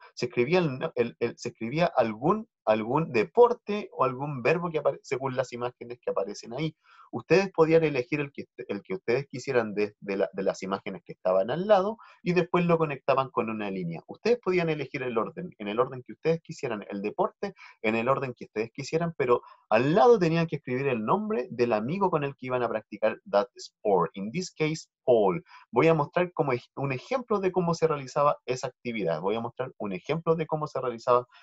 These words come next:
esa actividad que estaba en la página number twenty-four, en la página número veinticuatro del libro de ustedes.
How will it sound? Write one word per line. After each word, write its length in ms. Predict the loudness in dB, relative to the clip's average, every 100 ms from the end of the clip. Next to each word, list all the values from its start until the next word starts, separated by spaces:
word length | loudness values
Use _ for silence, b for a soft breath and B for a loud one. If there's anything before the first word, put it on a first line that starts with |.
| b
esa 180 | -4 -2
actividad 500 | -4 -6 -2 2 2
que 80 | 0
estaba 400 | -2 0 2 2 0
en 180 | -2 2
la 160 | 2 2
página 480 | -2 -2 -6 -2 -2
number 420 | 0 0 0 -4
twenty-four, 760 | -2 -4 -2 -8 0 2 4 2
en 100 | 2
la 80 | 2
página 340 | 2 -2 -6
número 380 | -6 -4 0 -2 -4 B B _
veinticuatro 1040 | 2 2 2 -6 -12 2 4 4 0 -4 -4
del 220 | -4 -4
libro 300 | -2 -2 -2
de 60 | -4
ustedes. 600 | -8 -4 -2 -2 -6